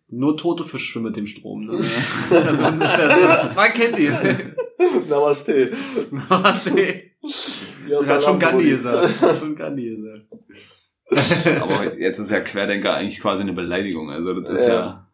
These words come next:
Speaker 1: Das stimmt,
Speaker 2: Na,
Speaker 1: ja.
Speaker 2: und weil alles mit dieser, mit dieser räudigen Bewegung verbunden wird, ne?
Speaker 3: Ja.
Speaker 1: Oh, ja. <laughs>
Speaker 3: Da finde ich ja Corona-Leugner und so Sachen dann schon besser, aber
Speaker 2: Ja.
Speaker 3: Querdenker ist doch eigentlich, also, wie gesagt,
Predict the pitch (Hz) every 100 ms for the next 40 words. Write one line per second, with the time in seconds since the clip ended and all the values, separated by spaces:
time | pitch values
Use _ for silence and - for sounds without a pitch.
0 | _ 151 - - 135 139 151 160 156 135
1 | 147 156 135 127 131 127 127 123 127 120
2 | 127 151 127 113 135 120 - 113 110 110
3 | 107 107 113 139 98 90 78 - - -
4 | - - - 135 - 160 - - - -
5 | - - _ _ _ _ _ - - 143
6 | 135 - - 139 - 359 392 392 123 120
7 | 117 120 113 107 104 98 104 101 95 98
8 | 92 95 92 73 82 - 87 113 110 101
9 | 90 92 85 98 95 95 - - 87 92